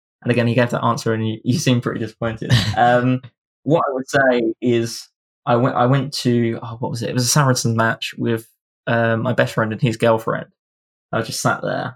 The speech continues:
Speaker 1: and <laughs> I ended up basically being the bar service.
Speaker 2: <laughs>
Speaker 1: So it was
Speaker 2: No,
Speaker 1: like,
Speaker 2: that's, that's more than enough.
Speaker 1: yeah,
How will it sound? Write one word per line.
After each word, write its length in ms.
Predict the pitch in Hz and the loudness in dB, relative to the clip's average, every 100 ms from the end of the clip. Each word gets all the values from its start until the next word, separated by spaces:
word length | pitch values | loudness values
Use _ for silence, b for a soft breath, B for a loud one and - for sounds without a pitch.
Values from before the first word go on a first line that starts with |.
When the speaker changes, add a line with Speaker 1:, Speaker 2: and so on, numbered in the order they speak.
| _ 131 | _ 0
Speaker 1:
and 120 | 127 | 2
<laughs> 540 | 127 - - - - | 2 -2 -4 -4 0
I 60 | 123 | 2
ended 200 | 120 117 | 4 0
up 80 | - 120 | -2 -6
basically 300 | 117 - 120 | -6 -6 -4
being 200 | 117 117 | -2 -2
the 80 | 117 | 0
bar 240 | 120 120 | 2 4
service. 380 | 131 135 123 - - | 4 4 2 -2 -4
Speaker 2:
<laughs> 400 | 104 92 113 - | -10 -10 -14 -8
Speaker 1:
So 180 | 113 113 | -4 -2
it 20 | |
was 80 | 113 | 2
Speaker 2:
No, 80 | 117 | 4
Speaker 1:
like, 60 | |
Speaker 2:
that's, 160 | 113 113 | 4 4
that's 220 | 113 107 | 2 0
more 140 | 110 107 | 0 0
than 120 | 101 | 2
enough. 180 | 95 | 0
Speaker 1:
yeah, 100 | 90 | -2